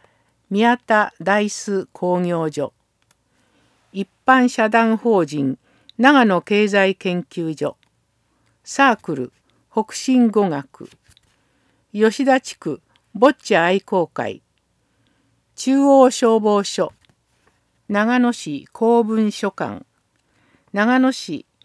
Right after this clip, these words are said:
市民税課、長野市市民窓口課照明担当、長野市収納課、長野市上下水道局営業課、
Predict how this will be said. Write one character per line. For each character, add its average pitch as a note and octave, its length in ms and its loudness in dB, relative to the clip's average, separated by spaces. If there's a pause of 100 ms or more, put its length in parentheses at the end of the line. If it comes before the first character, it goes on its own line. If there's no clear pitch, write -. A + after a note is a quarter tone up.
(160)
市 - 240 -6
民 A#3+ 260 4
税 G3+ 260 -2
課、 - 280 -8 (960)
長 A3+ 300 0
野 B3 100 2
市 F3 220 -8
市 - 180 -2
民 B3+ 300 4
窓 A3+ 280 2
口 A3 260 -4
課 - 320 -4
照 A3 340 -2
明 G3+ 260 -2
担 F3+ 360 -6
当、 D3+ 320 -6 (1300)
長 A3 260 2
野 B3+ 140 2
市 - 280 -10
収 A3+ 380 -4
納 G3+ 280 -2
課、 - 260 -10 (960)
長 A3 280 0
野 B3+ 140 2
市 D#3+ 380 -8
上 B3 260 2
下 B3+ 160 0
水 A#3+ 320 -4
道 A3+ 220 2
局 D3 420 -10
営 A3 260 0
業 G3+ 280 0
課、 - 240 -10